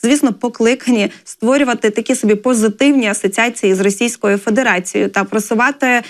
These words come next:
антизахідні меседжі і, звісно, виправдовувати агресивну політику Кремля. Але, як бачимо, арабські лідери принизили Путіна,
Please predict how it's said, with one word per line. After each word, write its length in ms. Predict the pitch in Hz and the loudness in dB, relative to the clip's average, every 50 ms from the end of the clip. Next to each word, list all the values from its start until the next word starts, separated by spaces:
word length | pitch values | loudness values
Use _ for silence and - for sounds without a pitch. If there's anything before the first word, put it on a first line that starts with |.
| - - - _ _ | -12 -20 -20 _ _
антизахідні 840 | - 311 302 302 302 349 330 277 240 - - 185 - 196 180 190 220 214 | 0 2 2 2 2 2 0 0 0 -2 -2 -4 -4 -4 -2 0 2 2
меседжі 600 | 208 214 262 359 381 - - 277 220 220 226 226 202 | 2 2 2 0 0 0 -2 0 0 0 2 2 2
і, 60 | 226 | 2
звісно, 360 | 202 196 247 285 - - 226 | 2 2 0 0 0 0 0
виправдовувати 920 | 208 214 202 208 226 214 196 196 190 247 262 262 240 214 208 202 - 196 - - | 0 0 0 0 -2 -2 0 0 0 0 0 0 0 0 0 -2 -2 -4 -4 -4
агресивну 680 | 220 220 196 208 202 196 - - 202 214 233 233 220 | -4 -2 -2 -2 -2 -2 -2 0 0 0 0 -2 -4
політику 540 | 202 - 208 196 190 190 196 202 196 - 196 | -4 -2 0 0 2 0 0 -2 -2 -4 -4
Кремля. 340 | 190 - 202 202 190 180 - - _ _ _ _ - - - - - - | -4 -2 -2 -2 -2 -2 -4 -6 _ _ _ _ -20 -20 -20 -20 -10 -4
Але, 160 | - 339 370 403 415 403 415 _ _ _ - | -2 0 2 2 0 -2 -6 _ _ _ -4
як 120 | 277 262 | -2 0
бачимо, 280 | 247 285 277 - 262 247 | 0 0 -2 0 0 0
арабські 480 | 240 240 262 294 285 226 - - 247 233 | 2 2 2 2 0 -2 -2 -2 0 0
лідери 340 | 233 240 202 220 220 214 | 2 2 2 2 0 0
принизили 580 | 202 - 208 247 262 269 233 196 190 190 190 190 | 0 0 0 2 2 2 2 2 0 0 0 0
Путіна, 720 | 185 - 240 262 330 349 - 311 277 247 233 220 208 - | -2 -2 0 0 0 2 2 2 2 2 2 0 -2 -4